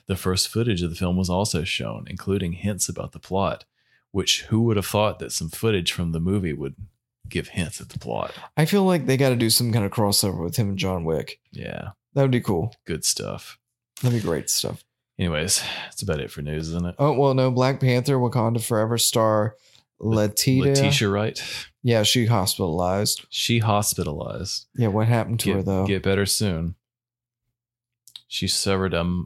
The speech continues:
Speaker 1: suffered a minor injury during production.
Speaker 2: Oh, man, she probably twisted her ankle or
Speaker 1: It's
Speaker 2: something
Speaker 1: probably
Speaker 2: like that.
Speaker 1: like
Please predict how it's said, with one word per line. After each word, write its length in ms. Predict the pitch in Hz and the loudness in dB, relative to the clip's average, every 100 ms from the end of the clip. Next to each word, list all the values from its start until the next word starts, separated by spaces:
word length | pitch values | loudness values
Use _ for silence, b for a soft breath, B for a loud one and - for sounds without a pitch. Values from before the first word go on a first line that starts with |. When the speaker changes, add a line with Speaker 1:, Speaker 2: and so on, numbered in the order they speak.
| - | -4
Speaker 1:
suffered 440 | - 104 92 90 | -2 0 0 0
a 180 | 78 87 | 0 -2
minor 460 | 85 85 95 95 | 0 0 0 0
injury 420 | 90 98 95 90 82 | -2 -2 0 0 -2
during 300 | 82 85 87 | -2 -4 -4
production. 640 | 87 90 110 - - 92 _ - | -4 -4 -4 -8 -12 -16 _ -2
Speaker 2:
Oh, 340 | 143 131 104 | 2 2 2
man, 380 | 104 120 113 110 | 0 2 2 2
she 140 | 107 | 0
probably 240 | - 120 113 | 2 0 0
twisted 340 | - 117 - | 0 0 0
her 100 | 92 | 0
ankle 340 | 65 104 - 101 | -2 -2 0 0
or 100 | 101 | 0
Speaker 1:
It's 80 | |
Speaker 2:
something 200 | 117 85 | 0 0
Speaker 1:
probably 260 | 98 117 123 | 0 2 2
Speaker 2:
like 60 | 101 | 2
that. 40 | |
Speaker 1:
like 220 | 80 - | 0 -2